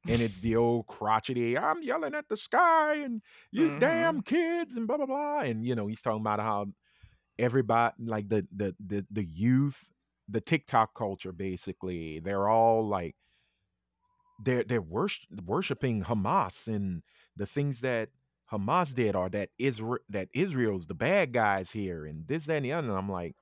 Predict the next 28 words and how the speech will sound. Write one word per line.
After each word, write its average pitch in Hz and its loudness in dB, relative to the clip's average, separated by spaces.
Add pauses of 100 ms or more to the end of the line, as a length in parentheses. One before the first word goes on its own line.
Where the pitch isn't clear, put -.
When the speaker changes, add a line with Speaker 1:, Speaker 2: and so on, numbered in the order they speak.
(140)
Speaker 1:
"Hey, 120 -4
look, 104 -2
both 123 -2
sides 82 -2
are 82 -6
wrong." - -8 (800)
Speaker 2:
Right. 139 -2
Speaker 1:
A-, 131 -6
at 117 0
the 110 0
end 156 0
of 113 -2
the 98 -4
day. 117 -2 (440)
But, 170 4 (1200)
you 170 2
know, 147 2
it's 175 0
the 185 -4
same 190 -2
shit 208 -4 (1300)
that 160 0
the, 151 2 (100)
the, 127 0 (460)
you 170 0
know, 113 0
the, 107 -2
the, 101 -2